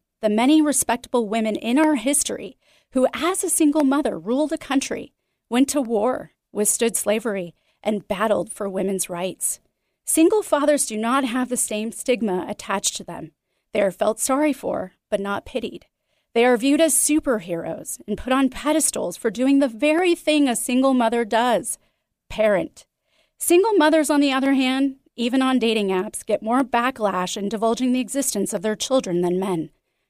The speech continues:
The social exclusion sets in at their child's extracurricular activities, where you may not be able to attend every one due to work and are then ignored, or at social activities, including child birthday parties,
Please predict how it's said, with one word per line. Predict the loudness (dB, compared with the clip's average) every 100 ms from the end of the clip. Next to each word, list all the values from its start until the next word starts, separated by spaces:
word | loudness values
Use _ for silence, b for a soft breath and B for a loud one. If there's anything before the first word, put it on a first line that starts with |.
| _
The | -4
social | 0 2 2 2 0
exclusion | 0 -2 0 0 0 0 -2
sets | -2 -2 0
in | 0 0
at | 0
their | -2
child's | -2 -2 0 0 -2 -6
extracurricular | -6 -4 -4 -4 -4 -2 0 0
activities, | -2 -4 -6 -4 -4 -4 -6 b b b b _
where | -2
you | 0
may | 0 0
not | 0
be | 0 0
able | 2
to | 0 0
attend | 0 0 2 4 4
every | 2 2
one | 4 4 2
due | -2
to | -6 -4
work | 2 2 0 -8 _ _ _
and | -4
are | -2
then | -2 -2
ignored, | -2 0 0 0 -2 -8 _ _ _ 0
or | 2
at | 2
social | 4 2 2 2 2
activities, | 0 -2 -8 -6 -6 -4
including | -4 0 0
child | 0 0 2 2 2
birthday | 0 0 -2
parties, | -2 -4 -4 -6 -12